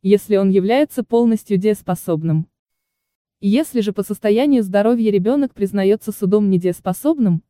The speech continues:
то договор вместо него подписывает опекун. Соглашение должно содержать следующие сведения: кто является сторонами, заключающими соглашение,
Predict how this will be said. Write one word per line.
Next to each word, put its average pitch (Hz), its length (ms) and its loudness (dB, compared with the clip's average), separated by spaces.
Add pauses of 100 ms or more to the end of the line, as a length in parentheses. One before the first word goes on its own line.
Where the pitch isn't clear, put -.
(160)
то 262 100 4
договор 208 420 0
вместо 269 360 -2
него 202 220 2
подписывает 240 680 -2
опекун. 170 560 -6 (880)
Соглашение 240 800 0
должно 226 420 2
содержать 233 560 -2
следующие 202 640 0
сведения: 160 720 -2 (220)
кто - 240 -4
является 208 540 0
сторонами, 196 680 0 (160)
заключающими 202 840 -2
соглашение, 180 840 -2